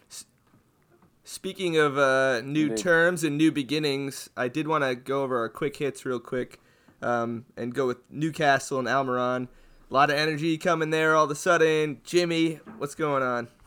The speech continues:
Speaker 2: Uh, yeah, he's, um, I mean, we, we, we saw the, the game against Huddersfield on the weekend, um,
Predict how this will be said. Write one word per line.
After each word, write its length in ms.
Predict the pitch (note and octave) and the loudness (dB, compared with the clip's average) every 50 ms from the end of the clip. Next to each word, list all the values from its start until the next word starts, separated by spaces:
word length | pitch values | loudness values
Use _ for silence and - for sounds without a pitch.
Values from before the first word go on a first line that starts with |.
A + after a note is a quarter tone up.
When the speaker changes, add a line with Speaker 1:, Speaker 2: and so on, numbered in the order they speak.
| _ - - - - - - - _ _ - - _ _ _ _ _ _ _ _ _ - - _ _ _ _ _ _ _ _ _ _ _ _ _ - - | _ -20 -20 -20 -20 -20 -20 -20 _ _ -20 -20 _ _ _ _ _ _ _ _ _ -20 -20 _ _ _ _ _ _ _ _ _ _ _ _ _ -6 2
Speaker 2:
Uh, 400 | - A#2+ C3+ D3 D3 D3+ D3 C#3+ B2+ | 6 10 12 12 12 12 12 12 10
yeah, 220 | A#2+ C#3+ D#3 A#2 | 6 6 6 6
he's, 240 | A2 A#2+ A#2 G#2 - | 6 4 0 -2 -6
um, 440 | - - A2+ A2+ A2+ G#2+ G#2 G#2 G#2 | -2 2 6 6 8 8 6 4 -2
I 40 | G#2+ | -6
mean, 260 | A2+ A2+ G#2+ G#2+ G2+ - | -6 -6 -6 -8 -10 -10
we, 380 | - G2+ G#2+ A2+ A2 A2 G#2 - - - | -8 -6 -4 -2 -2 -2 -4 -6 -8 -8
we, 240 | G#2 G#2+ G#2+ G2+ - | -6 -4 -4 -4 -4
we 80 | - | -4
saw 140 | G#2 - A#2 | 0 0 2
the, 340 | A2+ A2 A2 G#2+ G#2+ G#2 G2+ - - - _ - | 2 2 2 2 0 0 -4 -8 -14 -20 _ -8
the 120 | - A#2+ A2 | -6 -2 0
game 180 | A2+ B2 A#2+ | 0 2 2
against 200 | A#2+ A#2 A2 G#2 | 2 0 0 2
Huddersfield 640 | - A#2 A#2 A2 - - A#2 A2+ A2+ A2 G#2+ A#2 C3 - _ _ - | 2 2 2 2 2 2 2 2 2 0 -2 -8 -14 -18 _ _ -8
on 140 | - G2+ G#2 | -6 -4 -4
the 60 | G2+ | -4
weekend, 580 | G2 A2+ A2+ G#2+ A#2 A2+ A2+ A2 A2 A2 G#2+ - _ _ _ - - _ _ _ - | -4 -4 -4 -2 -2 -2 -2 -2 -4 -6 -8 -12 _ _ _ -20 -20 _ _ _ -2
um, 480 | G#2 G2+ G2+ G#2 G2+ G2+ G2 F#2+ F#2 | 2 4 4 4 4 2 0 -6 -10